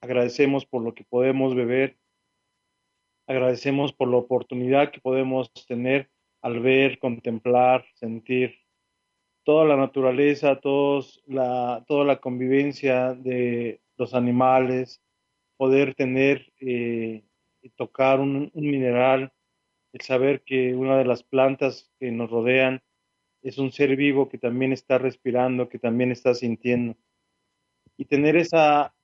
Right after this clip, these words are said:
eh, sinergia donde todos y cada uno nos vamos identificando a todo lo que va sucediendo en cada momento, en cada lugar, en cada espacio, para poder entenderlo y saber que eso está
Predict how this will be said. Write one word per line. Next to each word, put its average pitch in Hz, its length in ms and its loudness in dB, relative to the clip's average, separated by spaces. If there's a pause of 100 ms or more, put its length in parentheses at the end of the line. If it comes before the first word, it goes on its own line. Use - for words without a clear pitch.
eh, 139 360 -4
sinergia 143 920 0 (260)
donde 127 280 -10
todos 139 360 0
y 127 60 -20
cada 135 260 2
uno 135 180 0
nos 127 160 -2
vamos 131 300 0
identificando 135 840 -6 (640)
a 117 100 -4
todo 139 280 2
lo 135 120 0
que - 120 -8
va 127 120 2
sucediendo 131 800 -4 (380)
en 123 120 -10
cada 139 280 2
momento, 131 800 -4
en 117 140 -16
cada 127 260 2
lugar, 123 520 -2 (560)
en 131 120 -16
cada 139 280 2
espacio, 131 720 -4 (200)
para 117 200 -8
poder 123 540 -6
entenderlo 127 800 -2 (420)
y - 60 -20
saber 127 460 -2 (320)
que 139 160 2
eso 135 180 -4
está 131 460 0